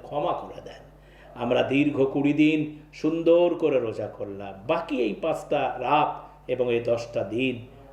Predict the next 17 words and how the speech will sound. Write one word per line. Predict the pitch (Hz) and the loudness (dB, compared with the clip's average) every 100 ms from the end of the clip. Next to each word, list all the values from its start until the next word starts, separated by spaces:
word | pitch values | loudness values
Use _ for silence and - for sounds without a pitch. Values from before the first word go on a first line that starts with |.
| - | -10
আমরা | 127 123 117 107 - - - - | -4 0 0 -2 -6 -16 -18 -2
নিজেকে | 160 160 175 165 165 147 127 - - - - | 2 6 4 4 0 0 -2 -6 -20 -20 -10
নাজাতের | 139 143 165 175 214 220 160 | -2 0 0 2 6 6 6
মুখী | - 123 | 0 -6
করি। | - 101 101 - | -8 -12 -12 -6
আল্লাহ | 123 131 131 | -2 -2 -2
পাক | - 131 131 | -2 -2 -2
আমাদের | 127 131 143 | -4 -2 -2
নাজাত | 135 123 117 139 165 131 | -2 -4 -2 0 0 -4
দিতে | - 104 | -12 -16
চান, | - - - - - - 131 | -16 -20 -20 -20 -20 -12 0
আল্লাহ | 143 151 - | 4 4 2
পাক | 139 127 123 | 2 2 2
আমাদের | 127 127 123 120 | -2 0 0 0
মুক্তি | 131 160 - 240 | -2 -4 -4 -4
দিতে | 202 - 101 | -4 -6 -12
চান | - 98 | -12 -14